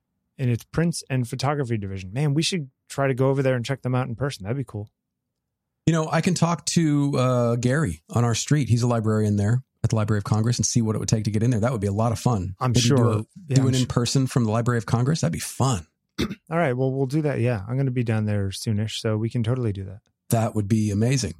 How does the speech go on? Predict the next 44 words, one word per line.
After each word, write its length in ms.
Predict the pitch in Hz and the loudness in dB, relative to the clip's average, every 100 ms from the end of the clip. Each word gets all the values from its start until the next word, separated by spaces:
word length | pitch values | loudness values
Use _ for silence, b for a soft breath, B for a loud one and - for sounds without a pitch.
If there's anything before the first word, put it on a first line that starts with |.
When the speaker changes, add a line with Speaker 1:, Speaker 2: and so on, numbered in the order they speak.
| - | -4
Speaker 2:
Maybe 140 | 110 | -2
do 100 | 107 | 0
a 40 | 101 | 0
meetup 280 | 117 120 120 | 0 0 0
afterwards. 720 | 120 - 131 135 135 135 - - | 0 0 0 0 0 -4 -10 -6
Speaker 1:
Yeah. 160 | 147 131 - | -4 -2 0
Oh, 60 | 233 | 2
Speaker 2:
Eat 60 | |
some 160 | - - | 2 0
Speaker 1:
speaking 180 | 107 226 | 2 2
of 120 | 117 | 2
which, 260 | 120 - - | 2 -2 -4
uh, 460 | 170 147 143 139 147 185 202 - 240 226 | -2 0 2 2 0 -2 -8 -8 -8 -8
speaking 360 | - 196 175 | -2 0 2
of 120 | 151 127 | 2 2
doing 220 | 143 131 | 2 2
things 240 | 139 120 | 2 0
live, 460 | 117 131 117 104 95 _ _ _ - | 2 2 2 0 -6 _ _ _ -6
uh, 80 | 151 | -2
did 120 | 151 | 0
Speaker 2:
Yeah. 80 | 175 | 0
Speaker 1:
you 80 | 214 | 2
see 140 | - | 0
that 140 | 202 190 | 0 0
Rode 580 | 135 165 180 180 165 - _ | 4 6 6 6 2 -6 _
put 160 | 175 | 2
out 160 | 170 156 | 4 4
a 60 | 143 | 4
new, 360 | 147 160 165 156 | 4 6 4 4
I 100 | 170 | 2
have 120 | 156 | 4
those 300 | 156 139 113 - _ _ _ _ _ _ _ _ | 4 4 0 -8 _ _ _ _ _ _ _ _
Pro, 680 | - 151 151 151 143 143 139 | 0 2 4 4 2 0 -4
what 200 | 147 143 | -4 -2
do 100 | 143 | 2
that, 160 | 139 156 | 0 0
what 80 | 160 | 0
do 80 | 139 | 2
I 80 | |
have? 160 | 110 98 | 0 -2
The 100 | 113 | -4
Wireless 520 | 110 139 147 143 131 | 0 0 2 2 0
Go 400 | 120 120 127 123 117 | -2 0 2 0 -2
two. 320 | - 104 | -4 -6